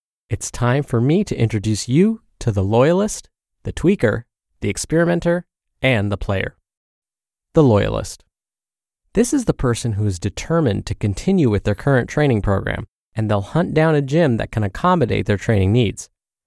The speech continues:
This individual will train the usual days per week to which they're accustomed. Basically, this individual will approach the training program completely the same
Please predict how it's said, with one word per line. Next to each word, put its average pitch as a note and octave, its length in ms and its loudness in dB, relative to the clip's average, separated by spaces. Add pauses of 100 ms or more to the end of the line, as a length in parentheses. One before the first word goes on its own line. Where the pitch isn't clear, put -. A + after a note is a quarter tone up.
(140)
This C3+ 180 0
individual A2+ 580 2
will A2 140 0
train D3+ 360 0
the G#2+ 100 0
usual D3 400 2
days E3 260 -2
per D#3+ 240 0
week E3 360 0
to A2 100 -8
which G2+ 240 -4
they're G#2 140 -2
accustomed. - 540 -4 (600)
Basically, D3 640 2 (160)
this G#3 140 -2
individual D#3+ 500 0
will B2+ 100 2
approach D3+ 440 0
the - 100 -16
training A2+ 320 0
program A2 380 0
completely F3 680 -2
the F#3+ 120 2
same E3+ 440 2